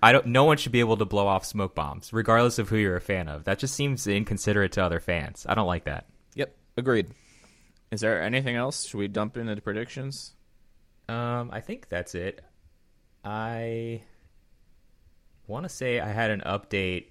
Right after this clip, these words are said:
Speaker 1: on Logan Sargent too, real quick,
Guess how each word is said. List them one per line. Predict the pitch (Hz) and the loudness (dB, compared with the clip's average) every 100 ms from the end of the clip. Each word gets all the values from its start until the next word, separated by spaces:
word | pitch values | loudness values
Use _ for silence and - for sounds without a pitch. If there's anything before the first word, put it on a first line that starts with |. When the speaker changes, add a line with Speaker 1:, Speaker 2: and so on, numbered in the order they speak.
| - | -8
Speaker 1:
on | 95 92 90 87 85 85 90 | -4 -2 -2 -2 -4 -6 -4
Logan | 95 90 85 | -4 -4 -8
Sargent | - 101 95 85 78 - | -6 -2 -2 -2 -8 -12
too, | - 92 85 | -8 -6 -4
real | 78 80 | -6 -8
quick, | - 82 76 - - | -6 -4 -4 -8 -16